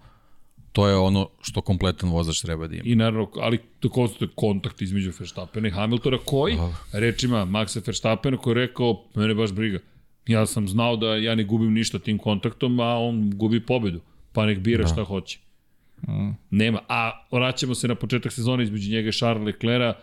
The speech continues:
Speaker 2: Više prostora u tim duelima nekako ostaje.
Speaker 1: Da, nekako je, nekako je Max bio raspoložen za, za duele čitavog vikenda. Možda ćemo u nekim memoarima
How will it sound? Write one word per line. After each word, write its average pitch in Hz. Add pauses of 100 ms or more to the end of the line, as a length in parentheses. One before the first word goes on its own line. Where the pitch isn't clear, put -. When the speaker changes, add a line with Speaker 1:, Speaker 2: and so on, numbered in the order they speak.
(560)
Speaker 2:
Više 131
prostora 135
u 95
tim 101
duelima 98
nekako 95
ostaje. 104
Speaker 1:
Da, 139
nekako 107
je, 101
nekako 107
je 101
Max 98
bio 101
raspoložen 95
za, 85
za 85
duele 90
čitavog 87
vikenda. 107 (240)
Možda 92
ćemo 92
u 95
nekim 98
memoarima 95